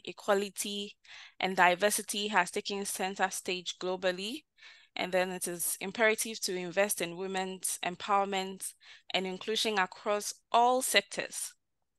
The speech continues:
Um, so today's panel will discuss, as I mentioned earlier, inspiring inclusion, investing in women to accelerate progress. And we aim to dive into this, uh, multifaceted, how its benefits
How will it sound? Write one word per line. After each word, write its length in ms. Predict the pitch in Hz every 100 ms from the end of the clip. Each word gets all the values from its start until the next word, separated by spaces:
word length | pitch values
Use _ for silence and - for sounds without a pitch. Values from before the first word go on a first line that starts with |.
| _ _ _
Um, 460 | - 185 180 180 175
so 180 | - 202
today's 340 | 220 247 302
panel 560 | - 220 214 208 214 202
will 160 | 180
discuss, 420 | 170 180 - 196 196
as 180 | 202
I 60 | 196
mentioned 380 | 170 190 208 196
earlier, 480 | 180 175 180 175 175 - _ _ -
inspiring 640 | 175 - 208 196 202 185
inclusion, 840 | 175 - 180 - 196 185 190 190 185 - -
investing 520 | 180 180 202 226 214
in 220 | 180 170
women 380 | 185 190 185 190
to 200 | - 165 165
accelerate 720 | 170 - 170 165 190 190 - - _ _
progress. 520 | - 185 175 165 165 -
And 380 | 180 175 175 180 _ - - _
we 140 | 196 185
aim 220 | 220 233 240
to 360 | - 196 185 175
dive 360 | 175 196 208 196
into 260 | 196 196
this, 420 | 185 190 196 - -
uh, 220 | 180 170
multifaceted, 880 | 165 170 180 190 196 202 202 190 - - _ - - - -
how 460 | 220 208 208 208 -
its 340 | 185 - -
benefits 840 | 170 208 202 208 220 202 - -